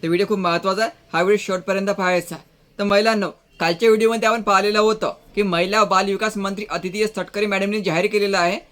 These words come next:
की ज्या महिलाला वडील नाही आहे, ज्या महिलाला पती नाही आहे, त्यांच्यासाठी आता वेबसाईटमध्ये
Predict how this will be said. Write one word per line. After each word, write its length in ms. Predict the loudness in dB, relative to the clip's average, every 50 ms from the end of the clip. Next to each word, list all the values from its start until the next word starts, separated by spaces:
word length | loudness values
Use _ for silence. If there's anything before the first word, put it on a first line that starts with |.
| _ _ _ _
की 100 | -8 -8 -6 -4
ज्या 180 | -2 0 0 2
महिलाला 420 | 2 2 2 2 2 4 4 4
वडील 360 | 2 2 0 -2 -2 -2 -2 -2
नाही 200 | -2 -4 -4 -4
आहे, 360 | -6 -8 -12 _ _ -12 -6
ज्या 200 | -2 0 0 0
महिलाला 320 | 0 0 0 0 0 0
पती 320 | 0 -2 -4 -6 -4 -4 -4
नाही 240 | -4 -4 -4 -6
आहे, 100 | -8 -8 _ -4
त्यांच्यासाठी 380 | -4 -4 -4 -4 -2 -2 0
आता 160 | 0 -2 -2 -2 -4
वेबसाईटमध्ये 600 | -4 -4 -4 -4 -4 -2 0 0 0 -2 -2